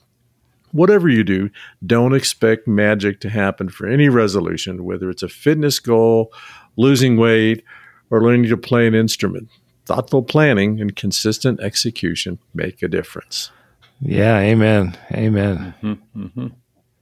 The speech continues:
Speaker 2: Richard, take it away.
Speaker 3: Another tip on the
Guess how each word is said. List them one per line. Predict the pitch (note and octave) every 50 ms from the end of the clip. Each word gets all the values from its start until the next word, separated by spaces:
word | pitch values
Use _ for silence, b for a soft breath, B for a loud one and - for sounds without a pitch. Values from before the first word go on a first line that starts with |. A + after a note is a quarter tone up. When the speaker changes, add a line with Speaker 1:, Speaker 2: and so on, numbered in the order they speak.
| _ _ - - -
Speaker 2:
Richard, | - - - B2 C3+ - - C3 A#2 A2 -
take | C#3 B2+ A#2 A#2
it | B2+ A2+
away. | A2+ G#2+ G#2+ A2+ A2 G#2 G2 F#2 D#2+ C#2+ - B B B B B B B B B B B _ _ _ _ _ _ _ _ - - -
Speaker 3:
Another | C#3 C3 D3 F#3+ G#3+ F3+ C3
tip | - - A2 F#2 - -
on | G2 F#2 F#2 F2
the | F#2+ F2+ F2 E2 E2 -